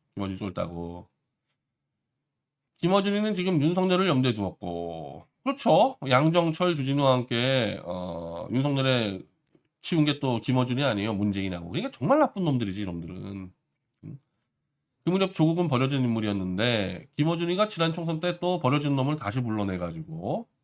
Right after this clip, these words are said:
열두 석을 만들어냈고, 이제는 조국 대통령이 목표가 되었다.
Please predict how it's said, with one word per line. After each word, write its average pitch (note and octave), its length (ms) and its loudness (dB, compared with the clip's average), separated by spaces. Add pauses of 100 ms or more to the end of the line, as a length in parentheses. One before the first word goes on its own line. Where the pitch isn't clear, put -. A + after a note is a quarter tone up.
(1040)
열두 C3 220 0
석을 B2+ 160 0
만들어냈고, F2+ 760 -4
이제는 D#3 340 0
조국 D3+ 240 -4
대통령이 C#3 400 -2
목표가 G#2+ 360 -2
되었다. E2 1080 -8